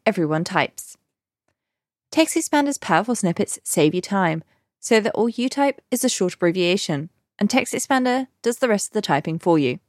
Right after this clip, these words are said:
keeping your whole team communicating efficiently and with consistent language. Share your snippets of messaging, signatures, and descriptions with everyone who works on projects with you. I love Text Expander. I use it for all sorts of things.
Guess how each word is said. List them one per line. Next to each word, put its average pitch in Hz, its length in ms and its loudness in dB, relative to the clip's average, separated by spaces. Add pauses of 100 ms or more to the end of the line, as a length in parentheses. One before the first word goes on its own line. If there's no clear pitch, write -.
(640)
keeping 285 320 0
your 262 100 0
whole 247 240 0
team 269 300 -2
communicating 233 580 0
efficiently 262 600 -2 (240)
and 247 280 0
with - 140 0
consistent 220 480 -2
language. 165 580 0 (800)
Share 254 280 0
your 294 120 0
snippets 294 380 -4
of 311 80 0
messaging, 226 600 0
signatures, 214 640 0 (100)
and 220 140 2
descriptions - 720 -2
with 175 240 0
everyone 240 360 0
who 240 140 -2
works 175 280 0
on 196 100 0
projects 180 400 -2
with 156 180 -2
you. 135 200 -2 (680)
I 214 100 2
love 233 180 -2
Text - 320 -2
Expander. 151 460 0 (180)
I 196 60 0
use 226 200 0
it 247 100 -2
for 214 140 -4
all 208 80 0
sorts - 260 -2
of 160 120 -2
things. 147 340 -4